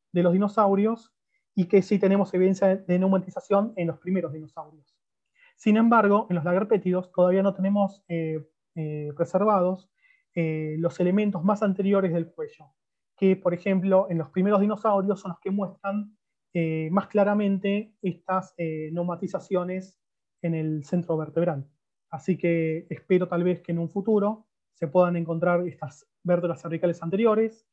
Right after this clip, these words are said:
poder, eh, poner a prueba a ver si existen rasgos ne-, neumáticos postcranianos,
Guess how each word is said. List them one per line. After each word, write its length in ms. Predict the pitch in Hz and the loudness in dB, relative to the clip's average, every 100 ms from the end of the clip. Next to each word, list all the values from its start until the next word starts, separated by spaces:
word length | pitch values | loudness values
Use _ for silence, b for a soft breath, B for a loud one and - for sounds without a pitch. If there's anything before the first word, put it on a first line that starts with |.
| _ _ - | _ _ -2
poder, 520 | 165 170 185 190 196 | 2 4 4 0 -2
eh, 360 | 165 156 156 151 | -6 -6 -6 -4
poner 200 | 175 190 | 0 0
a 100 | 185 | 2
prueba 280 | 226 220 170 | 4 4 4
a 20 | |
ver 140 | 180 175 | -2 -4
si 580 | - 170 160 156 147 _ _ _ | -4 -2 -2 -4 -10 _ _ _
existen 480 | 165 160 185 170 175 | -12 -6 -6 -2 -2
rasgos 560 | 175 175 175 165 - - | 0 0 0 -2 -8 -10
ne-, 300 | 165 160 170 - | -8 -6 -8 -8
neumáticos 720 | 156 196 196 175 202 220 _ _ _ - | -2 0 0 -4 -6 -8 _ _ _ -18
postcranianos, 800 | - 190 196 226 208 226 - | -8 -2 0 0 -2 -4 -8